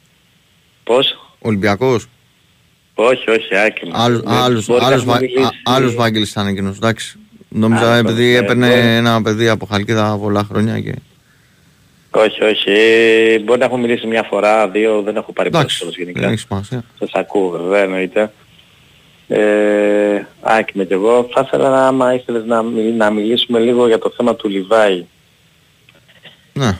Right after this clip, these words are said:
Speaker 1: Ε, και να σου πω.
Speaker 2: Σ'
Speaker 1: Κατά τη
Speaker 2: ακούω.
Speaker 1: γνώμη μου, ε, είναι περισσότερα το ότι δεν έχει αποδεχτεί αυτό που θα έπρεπε για μένα να κάνει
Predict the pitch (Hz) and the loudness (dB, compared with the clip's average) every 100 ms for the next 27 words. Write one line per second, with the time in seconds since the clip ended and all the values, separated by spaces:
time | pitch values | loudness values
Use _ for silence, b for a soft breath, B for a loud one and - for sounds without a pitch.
0 | - 104 101 101 101 101 - 107 104 - | -4 -2 0 0 -2 -4 -4 -2 -2 -4
1 | - 113 92 - _ _ _ - _ _ | -2 0 0 -4 _ _ _ -20 _ _
2 | _ _ _ - - 151 123 127 139 139 | _ _ _ -12 -4 0 0 0 2 2
3 | 143 143 - _ _ _ _ 117 110 110 | 2 0 -4 _ _ _ _ 0 2 4
4 | 110 110 110 110 110 107 107 110 - - | 4 4 4 2 2 2 0 -4 -8 -18
5 | _ _ _ _ _ _ _ _ _ - | _ _ _ _ _ _ _ _ _ -4
6 | 139 143 139 123 120 107 - 123 143 135 | 0 2 0 0 -4 -4 -4 -4 0 2
7 | 127 - - _ _ _ _ - 113 107 | 0 -2 -16 _ _ _ _ -4 -2 -2
8 | 104 101 117 127 131 - 107 104 92 - | -4 -2 -2 -2 -4 -2 0 0 -2 -2
9 | 117 117 110 104 98 95 92 90 90 90 | 0 2 2 0 0 -2 -4 -4 -6 -4
10 | 90 - - 98 107 98 98 98 95 92 | -6 -6 -8 -4 -4 -2 -4 -4 -4 -2
11 | 104 98 92 92 101 98 | -2 -2 -4 -2 -2 -2